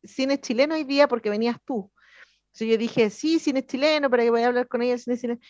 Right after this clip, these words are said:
Después yo dije, "No, qué fome, qué lata. Hablemos de erotismo. Hablemos del erotismo en el cine, no sé, <laughs> o del erotismo en el teatro, del rol de la mujer y qué sé yo".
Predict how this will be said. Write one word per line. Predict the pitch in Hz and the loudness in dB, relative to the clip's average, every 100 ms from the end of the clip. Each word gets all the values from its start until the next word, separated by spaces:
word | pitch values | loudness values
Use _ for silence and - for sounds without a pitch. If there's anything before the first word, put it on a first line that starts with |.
| _ | _
Después | 220 269 | -2 2
yo | 285 | 2
dije, | - 262 - | 2 -6 -2
"No, | 262 277 | 6 6
qué | 262 330 | 6 0
fome, | - 269 247 | -2 -2 0
qué | 226 | 0
lata. | 254 240 202 190 - | 2 2 2 -4 -6
Hablemos | - 226 294 311 247 | 0 2 2 0 4
de | 269 240 | 4 6
erotismo. | 240 220 196 156 160 165 - _ _ | 4 4 0 -12 -14 -16 -16 _ _
Hablemos | 208 262 277 | 4 4 6
del | 247 | 4
erotismo | 220 214 233 - 214 | 4 2 -4 -4 -4
en | 202 | -2
el | 190 | -4
cine, | 196 185 196 185 | -6 0 2 4
no | 175 180 | 0 2
sé, | 214 202 - | 0 0 -4
<laughs> | - | 4
o | |
del | 208 214 220 | 8 10 10
erotismo | 220 214 277 349 269 | 8 6 6 6 6
en | 233 | 2
el | 214 | 0
teatro, | 202 226 254 240 214 214 | 2 6 8 6 6 -2
del | 214 196 | -2 -2
rol | 226 240 | 0 2
de | 226 | 4
la | 220 | 2
mujer | 202 190 - 202 185 | 2 -6 -4 -4 -4
y | |
qué | - 165 | -8 -12
sé | |
yo". | - | -12